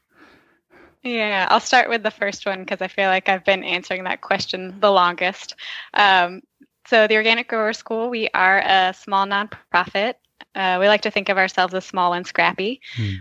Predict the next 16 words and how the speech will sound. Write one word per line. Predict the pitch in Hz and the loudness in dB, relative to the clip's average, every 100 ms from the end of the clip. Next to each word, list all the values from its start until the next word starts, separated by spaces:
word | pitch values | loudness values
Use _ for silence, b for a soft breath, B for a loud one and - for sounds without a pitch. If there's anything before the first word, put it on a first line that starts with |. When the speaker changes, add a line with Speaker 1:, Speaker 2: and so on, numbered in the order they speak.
| - | -4
Speaker 1:
We, | 185 190 190 190 | 0 2 2 4
but | 180 - | 2 2
we've | 220 - | 0 2
been | 214 214 214 208 208 202 B B - | 2 2 -4 -10 -10 -12 B B -8
in, | 220 214 214 214 208 208 208 208 208 B B 214 | -2 0 0 0 -2 -6 -6 -6 -8 B B 2
um, | 196 185 185 185 - | 4 2 0 -2 2
or | 202 - _ _ | 2 0 _ _
working | 220 226 233 214 | -2 0 0 0
in | 208 208 | -2 -2
Western | 202 - 208 | -2 -2 -2
North | 202 | -2
Carolina | - 196 185 185 196 202 | 0 2 2 0 -4 -4
for | - 180 | -4 -4
twenty-eight | - 214 214 220 - - 202 220 | -4 -4 -4 -6 -8 -2 -2 -2
years | - 190 196 214 | -4 -2 -2 -4
now. | 208 196 202 247 | -4 -2 0 -2